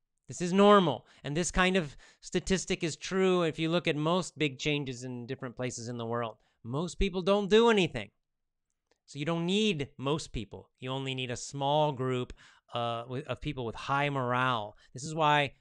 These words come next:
black pill's dangerous. We've gotta keep our morale high. We're in a long, long war, a culture war, a mental war, an information war, a spiritual war,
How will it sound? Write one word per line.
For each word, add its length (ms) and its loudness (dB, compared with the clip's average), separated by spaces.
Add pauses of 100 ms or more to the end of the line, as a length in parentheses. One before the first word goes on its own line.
(120)
black 240 -2
pill's 240 -6
dangerous. 580 0 (220)
We've 140 -14
gotta 180 -4
keep 260 -6
our 120 4
morale 560 2
high. 320 2
We're 140 -4
in 120 -4
a 120 -4
long, 580 -2
long 400 -2
war, 540 -2 (500)
a 60 -16
culture 440 -8
war, 560 -2 (240)
a 80 -10
mental 440 -6
war, 340 0
an 80 -4
information 720 -4
war, 460 -2 (100)
a 40 -20
spiritual 520 -4
war, 460 0